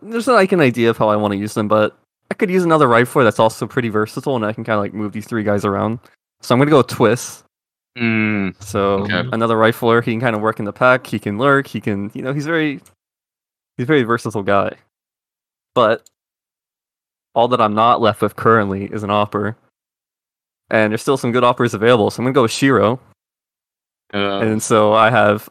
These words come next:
Speaker 1: I have, like, a lot of space taking at the moment. I have, like, a, a good array of, like, versatile riflers, and now I've got a great opper. So, I don't know. I feel like I'm putting together a banger here. But
Speaker 2: Yeah, <laughs> I, hon-, honestly, when I look at your <laughs> team, it's so disgusting.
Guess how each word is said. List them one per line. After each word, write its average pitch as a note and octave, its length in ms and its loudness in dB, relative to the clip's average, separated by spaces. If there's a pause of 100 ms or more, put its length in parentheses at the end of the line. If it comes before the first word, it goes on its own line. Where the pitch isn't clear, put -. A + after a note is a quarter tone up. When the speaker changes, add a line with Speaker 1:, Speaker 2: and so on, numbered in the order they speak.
Speaker 1:
I A#2+ 80 4
have, A2+ 100 4
like, A#2 120 4
a A#2 60 4
lot C3 200 4
of D3+ 60 -2
space C3+ 300 -2
taking C3+ 360 0
at C3 120 -6
the C#3 60 -6
moment. C#3 440 -4 (460)
I A2 100 0
have, G#2+ 120 -2
like, A2 120 -2 (220)
a, C3 40 -2
a B2+ 40 -2
good C3 400 0 (120)
array A#2+ 340 -2
of, A#2 100 -2
like, G#2 140 -6
versatile A2 460 -6
riflers, G#2+ 460 -4
and A2 100 -4
now A2+ 100 2
I've G#2+ 80 -2
got G#2 120 0
a G2+ 40 -8
great G#2+ 240 -2
opper. - 440 -10 (440)
So, A2 420 -8 (360)
I - 640 -6
don't C#3 100 4
know. C#3+ 140 4
I A2+ 80 4
feel G3+ 200 -4
like E3 60 -4
I'm C3+ 80 -4
putting C#3+ 180 -2
together B2 260 2
a G#2 40 -4
banger B2 360 -2
here. G#2 300 -4 (400)
But A#2+ 120 -2
Speaker 2:
Yeah, G3+ 320 2
<laughs> - 40 -12
I, G3+ 120 0 (640)
hon-, E3+ 200 4
honestly, G#3+ 360 2
when A#3 120 2
I G#3+ 60 6
look G3 200 2
at B3 80 -4
your F#3+ 160 0
<laughs> - 20 -6
team, - 380 2
it's D#3+ 140 -2
so F3+ 320 0
disgusting. C3+ 960 -8